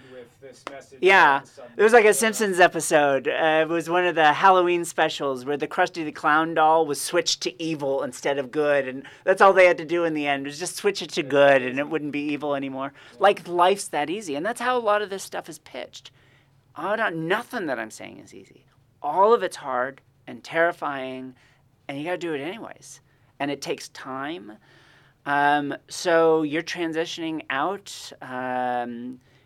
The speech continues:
Speaker 2: into civilian life, and all of that structure's gone.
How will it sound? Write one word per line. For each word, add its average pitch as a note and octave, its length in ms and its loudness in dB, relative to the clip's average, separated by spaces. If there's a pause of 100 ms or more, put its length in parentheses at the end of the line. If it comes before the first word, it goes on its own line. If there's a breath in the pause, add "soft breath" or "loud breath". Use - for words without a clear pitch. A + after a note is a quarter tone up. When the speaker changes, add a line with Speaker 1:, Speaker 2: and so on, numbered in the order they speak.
(120)
Speaker 2:
into D3+ 200 -4
civilian C#3+ 600 -4
life, E3 440 -8
and B2+ 220 -16
all D3 320 2
of D#3+ 80 -4
that D#3 180 -6
structure's D3+ 540 -12
gone. D3+ 500 -12